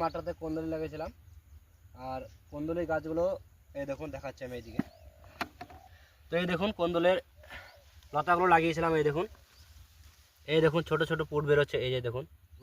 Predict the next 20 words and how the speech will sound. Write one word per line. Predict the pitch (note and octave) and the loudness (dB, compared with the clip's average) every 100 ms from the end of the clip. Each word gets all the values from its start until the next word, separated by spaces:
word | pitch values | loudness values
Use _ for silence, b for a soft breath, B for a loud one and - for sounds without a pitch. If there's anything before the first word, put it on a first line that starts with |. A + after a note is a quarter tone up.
| E3 - - - - - - - | -18 -18 -20 -20 -20 -20 -20 -10
কত | A2+ A#2+ | -8 -6
ছোট | A#2 A2+ | -4 -4
ছোট | A#2 A2+ | -4 -4
পুট | A2+ | -2
বেরিয়েছে, | A2 G#2+ G#2+ | -2 0 -2
এই | G#2 | -4
যে | C3 - b b b | -6 -10 b b b
বেরোচ্ছে | B2+ C#3 D#3 D3+ | 2 4 4 2
আর | C3 | 0
কি, | B2+ F3+ - B B B2 | -2 -10 -12 B B -2
আর | C#3 | 2
কদিন | D3+ D3 D3+ | 4 6 6
হলে | D3 D3 | 10 8
আর | C#3+ | 8
কি | D3+ C#3+ - - - - - - C3+ C3+ | 2 -2 -8 -20 -20 -20 -20 -14 2 8
বড় | D3+ | 8
হয়ে | D#3 | 10
যায় | D3 C#3 | 8 8
পুটগুলো। | C3 B2+ C#3+ - - B B B B B - - - | 6 6 4 2 -16 B B B B B -18 -18 -18
তো | - | -10